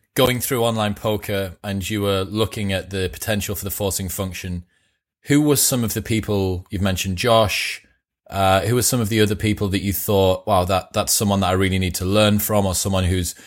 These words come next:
uh, particular stance I really respect or you, you had admiration for like that? Was there anyone who comes to mind that you thought is, um, a role model in that?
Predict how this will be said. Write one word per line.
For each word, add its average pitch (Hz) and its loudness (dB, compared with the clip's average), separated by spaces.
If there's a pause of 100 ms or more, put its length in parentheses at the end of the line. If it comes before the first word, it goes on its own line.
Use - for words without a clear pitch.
(220)
uh, 90 2
particular 95 -4
stance 92 2
I 95 0
really 90 0
respect 87 0
or 90 -4
you, 90 -8
you 90 -2
had 90 2
admiration 87 0
for 87 -2
like 85 -2
that? 90 0 (220)
Was 92 0
there 104 4
anyone 101 4
who 95 2
comes 95 0
to 95 -4
mind 98 2
that 90 -2
you 92 -4
thought 90 -2
is, 82 -2 (520)
um, 90 2
a 90 -2
role 98 8
model 101 6
in 101 6
that? 101 2